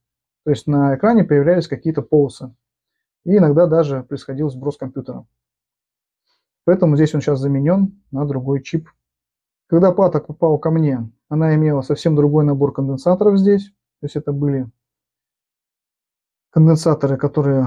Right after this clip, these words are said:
на плате лежали. Сейчас они у меня стоят, стоечку. Вот. Пришлось мне их заменить. Это первый этап ремонта, который я предпринял, когда понял, что у меня происходит сброс компьютера по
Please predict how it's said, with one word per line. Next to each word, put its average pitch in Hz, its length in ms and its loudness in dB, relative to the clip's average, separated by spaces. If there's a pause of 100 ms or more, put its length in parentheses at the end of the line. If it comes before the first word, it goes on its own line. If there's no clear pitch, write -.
на 143 100 -2
плате 143 300 -2
лежали. 180 480 2 (640)
Сейчас - 260 -10
они 135 180 -8
у - 20 -6
меня 131 200 -4
стоят, 147 520 -2 (400)
стоечку. 160 600 -4 (1300)
Вот. 143 560 -2
Пришлось 160 360 -2
мне 147 180 0
их 131 60 -2
заменить. 143 540 0 (440)
Это 151 180 -2
первый 151 360 2
этап 147 220 -2
ремонта, 151 400 0
который 185 320 -2
я 180 40 0
предпринял, 180 580 -4 (580)
когда 151 180 2
понял, 156 300 2
что 156 200 -4
у - 20 0
меня 151 260 0
происходит 143 480 -4
сброс 143 340 0
компьютера 139 480 -6
по 135 400 -2